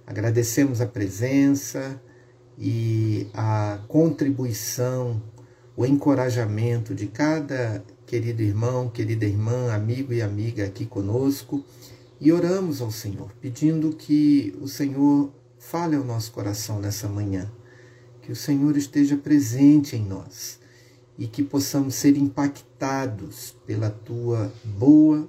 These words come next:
perfeita e agradável vontade. Nós temos demandas em nossos corações, mas o Senhor também as tem. Então nós pedimos primeiramente cumpra, ó Deus, a tua vontade.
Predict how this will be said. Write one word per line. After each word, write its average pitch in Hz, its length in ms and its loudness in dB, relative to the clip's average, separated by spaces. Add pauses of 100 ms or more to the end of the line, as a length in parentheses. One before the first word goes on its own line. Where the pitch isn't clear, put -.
(140)
perfeita 135 640 -6
e 123 160 -6
agradável 127 840 -2
vontade. 110 800 -6
Nós 120 220 -6
temos 147 300 2
demandas 156 840 2
em 123 100 -8
nossos 110 400 -6
corações, 104 840 -8 (640)
mas 120 200 -2
o 139 40 0
Senhor 160 300 6
também 139 380 0
as 123 180 -4
tem. 95 320 -8 (920)
Então 120 260 4
nós 151 180 4
pedimos 143 400 2
primeiramente 156 760 0
cumpra, 165 640 -6
ó 104 80 -4
Deus, 135 680 0 (1120)
a - 60 -10
tua 190 180 -4
vontade. 107 800 -6